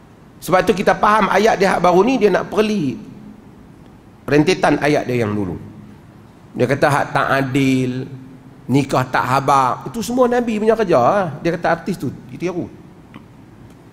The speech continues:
Itulah jawab soalan maksud dia. Dulu dia tulis apa? Dalam, dalam akaun dia, dia tulis, "Saya cakap terang-terang kat suami, encik suami.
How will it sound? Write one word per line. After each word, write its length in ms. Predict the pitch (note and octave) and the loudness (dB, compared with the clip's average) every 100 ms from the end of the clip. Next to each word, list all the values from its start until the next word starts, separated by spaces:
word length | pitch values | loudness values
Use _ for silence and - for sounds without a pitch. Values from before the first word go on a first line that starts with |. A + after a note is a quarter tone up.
| - - - | -20 -18 -6
Itulah 320 | D3+ F3 C3+ A2 | -2 2 2 2
jawab 240 | A2 G#2+ - - - | -2 -4 -8 -20 -20
soalan 400 | - - G#2+ F#2+ | -10 -4 -2 -2
maksud 320 | F#2 C2 - - | -2 -4 -6 -10
dia. 80 | - - - - - - - - - - - - - - - - - - - - - - - - - - - G#2+ | -12 -18 -20 -20 -20 -20 -20 -20 -20 -20 -20 -20 -20 -20 -20 -20 -20 -20 -20 -20 -20 -20 -20 -20 -20 -20 -12 0
Dulu 320 | B2 E3 D#3+ | 4 6 6
dia 80 | C#3+ | 4
tulis 240 | D#3+ D#3+ | 2 2
apa? 240 | E3+ D#3+ - - - - - - - - - - - - - - - | 0 -2 -8 -16 -20 -20 -20 -20 -20 -20 -20 -20 -20 -20 -20 -14 -4
Dalam, 400 | A#2 A#2 G2+ - | 0 2 0 -2
dalam 320 | G#2+ A#2+ A2 | -4 -2 -2
akaun 400 | A#2+ A#2 B2+ B2+ | -4 -2 0 0
dia, 80 | A2 | -2
dia 80 | G#2 | -4
tulis, 240 | B2+ E3 C#3 - - - - - - - - - - - - - | -4 -4 -6 -14 -20 -20 -20 -20 -20 -20 -20 -20 -20 -20 -20 -20
"Saya 480 | - - C#3+ F#3 G3+ | -8 0 2 4 2
cakap 560 | F#3+ F3 F3 G3 - - | 2 -2 -2 -4 -6 -6
terang-terang 720 | C#3+ D3 C3+ C3+ C3 F2 D#2 D2 - - - - - - - | 0 2 0 0 -2 -2 -8 -12 -18 -20 -20 -20 -20 -20 -10
kat 240 | - A2+ | -6 -4
suami, 320 | - A2+ G#2 G#2 G#2 | -4 -2 -2 -2 -4
encik 320 | A#2 A#2 A#2+ | -6 -4 -6
suami. 320 | A#2 G2 F#2+ | -6 -6 -4